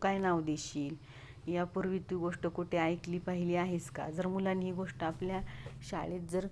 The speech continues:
शिक्षकाकडून ऐकली असेल तर हो म्हणतील किंवा, अ, शाळेमध्ये जे, जे, अ, डिजिटल साहित्य आहे,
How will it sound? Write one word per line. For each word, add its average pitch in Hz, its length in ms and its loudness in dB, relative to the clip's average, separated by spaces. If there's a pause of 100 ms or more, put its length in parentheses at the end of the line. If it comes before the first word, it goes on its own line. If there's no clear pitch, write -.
(220)
शिक्षकाकडून 180 720 -4
ऐकली 170 320 0
असेल 175 380 -2
तर 185 60 0
हो 185 240 -2
म्हणतील 165 480 0
किंवा, 190 360 -2 (480)
अ, 151 180 -2
शाळेमध्ये 180 520 2
जे, 170 80 -2
जे, 160 680 -8
अ, 147 100 -6
डिजिटल 185 380 2
साहित्य 190 480 2
आहे, 156 200 0